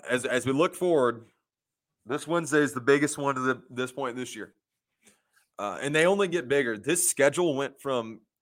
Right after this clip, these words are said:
like, not something I was concerned about to something I'm very concerned about in a heartbeat. Um, because you get Alabama, and we'll do a whole preview show on Wednesday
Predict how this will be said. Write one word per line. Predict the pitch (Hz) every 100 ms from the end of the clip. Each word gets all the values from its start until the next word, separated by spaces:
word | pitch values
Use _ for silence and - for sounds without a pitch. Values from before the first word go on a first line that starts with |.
| -
like, | 117 104 -
not | 104 117 135 -
something | 139 127 113
I | 120
was | 110
concerned | - 107 131 139
about | 139 147 139
to | 117
something | 131 123 113
I'm | 110 104
very | 104 113
concerned | 120 127 147 147
about | 143 156 131 - _ _ _
in | 131 120
a |
heartbeat. | 101 131 104 95 80 _ -
Um, | 110 107 98 92 80 _
because | 117 123 117 110 - _ _ _ _ _ _ _ _ -
you | 120
get | 160
Alabama, | 160 160 147 139 123 113 110
and | 117 120
we'll | 127
do | 135
a | 120
whole | 135 131
preview | 135 123 120
show | - 117 113
on | 110
Wednesday | 110 107 - 104